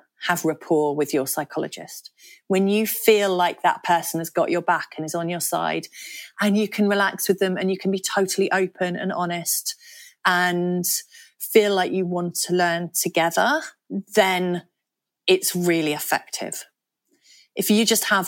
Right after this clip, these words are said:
a person that is picked by the team management that feels like cyclists are worried, they might feed stuff back, that is allocated X amount of time with each athlete. Sometimes they might not need anything and they feel like they're sitting there awkwardly,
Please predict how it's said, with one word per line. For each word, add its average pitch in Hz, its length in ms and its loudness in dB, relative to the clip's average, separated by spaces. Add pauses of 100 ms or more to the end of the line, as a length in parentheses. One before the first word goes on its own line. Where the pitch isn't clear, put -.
a 185 140 4
person 180 640 0
that - 140 -6
is - 80 -2
picked - 420 -6
by 185 180 4
the 196 80 -2
team 190 260 -2
management 170 640 -6 (440)
that - 120 2
feels 196 380 4
like 180 420 0 (280)
cyclists 185 500 0
are 180 40 6
worried, 175 360 4
they 175 80 4
might 170 240 0
feed 180 240 2
stuff - 280 0 (120)
back, - 460 -2 (400)
that 175 360 2 (300)
is 170 640 2 (280)
allocated 196 640 2
X - 280 0
amount 180 300 0
of 180 80 -4
time 175 300 0
with 175 120 -2
each - 220 -2
athlete. 180 480 -4 (180)
Sometimes 302 360 2
they 262 60 4
might 233 180 2
not 220 120 0
need 233 200 2
anything 170 400 0
and 175 80 -2
they 175 60 -2
feel 180 200 2
like 170 220 2
they're 160 80 2
sitting - 260 0
there 165 180 -2
awkwardly, 170 680 0